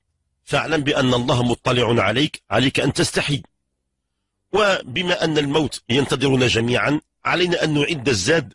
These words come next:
للقاء الله تعالى. هكذا كان رب العزة، آه، يعلم عباده المؤمنين من أجل أن يكونوا في، في هذه ال-،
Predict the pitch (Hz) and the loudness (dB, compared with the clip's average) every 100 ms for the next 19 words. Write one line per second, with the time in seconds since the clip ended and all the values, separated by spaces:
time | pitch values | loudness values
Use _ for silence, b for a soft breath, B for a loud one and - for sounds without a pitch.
0 | - 160 156 139 - 131 113 110 117 87 | -6 -2 0 -2 -4 -2 0 0 -2 -2
1 | 90 - _ _ _ _ _ _ _ - | -4 -6 _ _ _ _ _ _ _ -4
2 | 160 - 135 117 107 - _ _ _ _ | -2 0 0 0 -2 -6 _ _ _ _
3 | 160 151 135 123 120 135 101 120 123 143 | 0 2 2 2 0 -2 -2 -2 0 0
4 | 92 135 - _ _ _ 127 117 - 110 | 2 -2 -2 _ _ _ 0 0 -2 -6
5 | 123 117 120 123 113 175 151 139 131 123 | -6 -4 0 0 0 0 0 4 4 2
6 | - 110 127 131 113 117 123 123 123 143 | 0 -2 0 0 2 2 2 2 2 2
7 | 165 - _ _ 101 127 131 151 120 110 | 0 -4 _ _ -2 2 2 0 -2 -2
8 | 120 - _ _ _ 139 135 123 160 170 | -4 -4 _ _ _ 2 2 0 0 2
9 | 151 147 _ _ - - 127 123 - _ | 4 2 _ _ -10 0 2 2 0 _
10 | _ _ - - _ _ _ _ 143 143 | _ _ -20 -20 _ _ _ _ 0 2
11 | 165 127 131 - 120 113 113 104 | 0 0 0 0 0 0 -2 -4